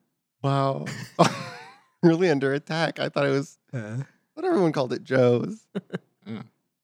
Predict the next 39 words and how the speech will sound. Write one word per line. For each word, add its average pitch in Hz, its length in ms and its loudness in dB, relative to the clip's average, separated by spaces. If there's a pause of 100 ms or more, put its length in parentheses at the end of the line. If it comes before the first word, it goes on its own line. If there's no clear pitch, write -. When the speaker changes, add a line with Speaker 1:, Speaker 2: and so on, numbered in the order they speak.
(300)
Speaker 1:
What 269 120 4
are 311 40 8
y'all, 302 180 8 (100)
what 240 140 -2
are 269 40 -2
y'all 262 120 2
getting 190 220 0
it 151 100 -2
from 147 160 0
Joe's 135 280 4
these 127 200 -4
days? 120 280 -4
Any, 139 200 -2 (460)
<laughs> - 420 -20
any, 160 220 -2
I 160 80 6
think 226 140 -4
their 180 100 2
fried 175 300 6
rice 151 280 6
is 165 140 -2
really 170 220 0
good. 165 200 0
Their 147 80 2
veg-, 143 220 0 (180)
vegetable 156 360 0
fried 143 240 2
rice, 147 240 4
it's - 80 -18
got 123 140 2
edamames 135 540 0
in 143 120 -4
there. 143 420 -4
Speaker 2:
I 120 160 4
like 135 180 4
their 117 120 4
Japanese 101 720 -2
fried - 480 -10
rice. - 440 -12